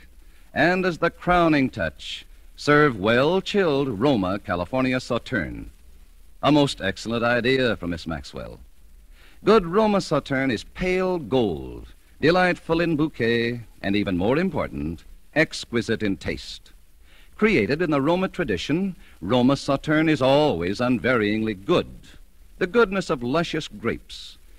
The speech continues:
selected at peak of flavor richness in sunny California's choicest vineyards, carefully pressed, then, unhurriedly, guided to perfection by the ancient wine skill of Roma's famed wineries.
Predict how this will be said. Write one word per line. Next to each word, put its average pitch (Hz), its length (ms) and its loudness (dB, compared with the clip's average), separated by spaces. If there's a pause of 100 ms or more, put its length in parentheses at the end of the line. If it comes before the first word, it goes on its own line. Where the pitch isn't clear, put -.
selected 147 540 0
at - 220 -4
peak - 340 -2
of 143 160 -2
flavor 139 540 -2
richness - 760 -8 (260)
in 107 200 -4
sunny 123 280 -2
California's 131 720 -4
choicest 107 480 -6
vineyards, 67 580 -8 (380)
carefully 170 440 2
pressed, - 600 -6 (440)
then, 156 460 -2 (100)
unhurriedly, 104 760 -4 (420)
guided 135 400 0
to 202 80 -2
perfection 156 600 -2
by 131 80 -2
the 92 160 -4
ancient 113 280 -4
wine 156 380 -2
skill 156 480 -4
of 113 140 -2
Roma's 107 480 -2
famed 107 320 -4
wineries. 67 760 -8